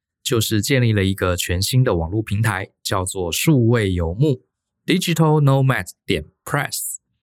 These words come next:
这是一个专门为梦想成为数位游牧工作者所建立的知识还有新闻网站。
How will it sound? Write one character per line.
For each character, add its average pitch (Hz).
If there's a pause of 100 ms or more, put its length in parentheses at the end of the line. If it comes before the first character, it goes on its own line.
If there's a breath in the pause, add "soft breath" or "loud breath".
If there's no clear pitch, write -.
(600)
这 220
是 214
一 185
个 156
专 147
门 120
为 123
梦 123
想 85
成 85
为 90
数 117
位 113
游 85
牧 101
工 147
作 180
者 -
所 -
建 104
立 101
的 85
知 120
识 131
还 92
有 90
新 170
闻 92
网 78
站。 107